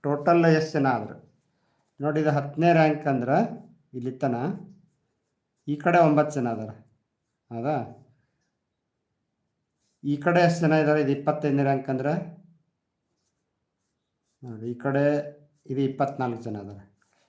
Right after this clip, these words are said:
ಇಪ್ಪತ್ನಾಲ್ಕು, ಒಂಬತ್ತು, ಮೂವತ್ತ್ಮೂರು, ಇದು ಒಂದು ಹಿಡಿಬೇಕಲ್ಲ. ಈ ಕಡೆ ಹತ್ತು, ಇದು ಇಪ್ಪತ್ತೈದನೇ ರ್ಯಾಂಕ್ ಈ ಕಡೆ ಅಂದ್ರೆ ಈ ಕಡೆ ಇಪ್ಪತ್ನಾಲ್ಕು ಇರ್ತಾರೆ. ಇಪ್ಪತ್ನಾಲ್ಕು, ಹತ್ತು, ಮೂವತ್ನಾಲ್ಕು ಆಗ್ತದೆ.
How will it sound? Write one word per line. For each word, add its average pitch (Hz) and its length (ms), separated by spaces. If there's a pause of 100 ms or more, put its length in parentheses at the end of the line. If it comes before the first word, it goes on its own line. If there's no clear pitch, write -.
(320)
ಇಪ್ಪತ್ನಾಲ್ಕು, 156 580
ಒಂಬತ್ತು, 147 280
ಮೂವತ್ತ್ಮೂರು, 151 460
ಇದು 175 140
ಒಂದು 170 140
ಹಿಡಿಬೇಕಲ್ಲ. 127 640 (400)
ಈ 123 60
ಕಡೆ 170 240
ಹತ್ತು, 151 380 (1400)
ಇದು 143 140
ಇಪ್ಪತ್ತೈದನೇ 165 560
ರ್ಯಾಂಕ್ 165 240
ಈ 151 60
ಕಡೆ 160 200
ಅಂದ್ರೆ 156 520
ಈ 135 40
ಕಡೆ 147 200
ಇಪ್ಪತ್ನಾಲ್ಕು 139 560
ಇರ್ತಾರೆ. 117 220
ಇಪ್ಪತ್ನಾಲ್ಕು, 139 800 (680)
ಹತ್ತು, 120 280
ಮೂವತ್ನಾಲ್ಕು 123 680
ಆಗ್ತದೆ. - 400